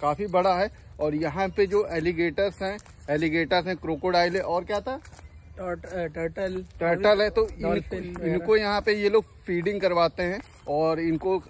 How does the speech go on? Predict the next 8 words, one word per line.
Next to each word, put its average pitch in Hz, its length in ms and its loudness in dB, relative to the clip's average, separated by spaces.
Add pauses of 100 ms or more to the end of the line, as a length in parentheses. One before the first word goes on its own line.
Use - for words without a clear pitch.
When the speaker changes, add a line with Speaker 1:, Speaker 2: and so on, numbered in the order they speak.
(120)
Speaker 1:
काफ़ी 156 500 -2
ज़्यादा 185 220 2
संभाल 170 380 0
के 165 80 -2
इन्होंने 175 300 0
रखा 160 320 -2
हुआ 156 220 2
है 156 80 -2